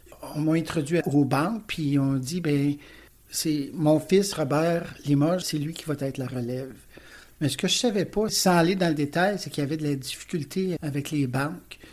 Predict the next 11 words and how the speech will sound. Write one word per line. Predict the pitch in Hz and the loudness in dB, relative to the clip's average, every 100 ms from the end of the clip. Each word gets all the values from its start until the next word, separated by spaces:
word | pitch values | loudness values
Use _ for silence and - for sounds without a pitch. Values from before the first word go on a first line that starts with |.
| - - | -20 -6
Puis | 180 | 0
moi, | 202 | 2
j'ai | 247 185 | 2 -2
établi | 175 160 147 | 0 -2 -2
le | 202 | -6
contact | - 139 131 180 190 | -2 -2 -2 -6 -6
avec | 139 135 143 - - | -8 -6 -8 -10 -10
la | 135 | -8
R | 143 151 143 123 | -4 -2 -2 -4
B | 127 | -8
C, | - - 254 | -8 -10 -12